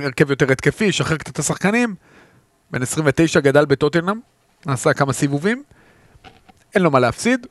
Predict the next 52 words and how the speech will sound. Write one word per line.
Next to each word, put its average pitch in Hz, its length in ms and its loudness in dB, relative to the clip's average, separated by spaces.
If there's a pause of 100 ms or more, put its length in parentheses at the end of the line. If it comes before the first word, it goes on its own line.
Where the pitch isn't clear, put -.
(120)
הוא 226 120 4
יקווה 220 340 6
שהמאמן 156 420 2
הבא 175 160 4
שיבוא, 202 460 4
ישאיר, 185 280 2
לדעתי 180 460 2
הוא 185 80 4
גם 175 100 6
ישאיר 175 220 2
אותו, 180 440 4
כ-, - 60 0 (380)
גם 180 160 6
אם 185 80 0
הוא 170 120 6
לא 202 200 6
כעוזר 170 340 4
ראשון, 165 360 0 (400)
אלא 139 100 2
כחלק 151 320 2
מהצוות 160 380 4
האנגלי 156 240 2
שנשאר 156 380 4
עם 147 120 -2
המאמן 143 360 2
הבא 143 160 2
שיגיע, 156 480 0 (880)
יש - 80 -6
לו 226 80 4
רק 233 140 -2
מה 262 80 4
להרוויח, 240 460 0
מה 202 120 -6
יש 180 100 -4
לו 175 60 -2
להפסיד? 151 440 -4
יותר 208 220 2
גרוע 196 280 6
מעכשיו 175 300 4
לא 180 80 6
יכול 143 220 2
להיות, 131 280 -2 (300)
גם 208 140 6
אם 202 100 0
יפסידו 196 240 0
בגביע 170 360 4
הליגה, 160 500 4
אתה 143 80 -2
יודע, 156 260 4
זה 135 100 2
למנצ'סטר 139 460 0
סיטי, 147 360 -4